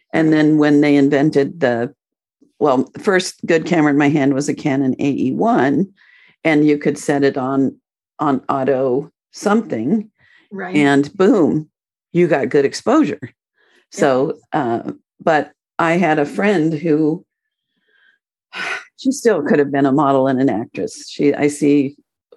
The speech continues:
Speaker 1: women in movies and I think, "Oh,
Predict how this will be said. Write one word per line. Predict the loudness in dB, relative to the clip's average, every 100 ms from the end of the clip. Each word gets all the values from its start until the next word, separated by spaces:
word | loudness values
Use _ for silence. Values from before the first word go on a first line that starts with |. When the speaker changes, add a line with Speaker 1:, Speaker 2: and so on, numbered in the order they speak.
| -20 -6
Speaker 1:
women | -2 2 2 2 0 -2
in | -2 0 2
movies | 2 2 0 0
and | -2
I | -2
think, | -2 -4 -6 _ _ _ -6
"Oh, | -2 0 -2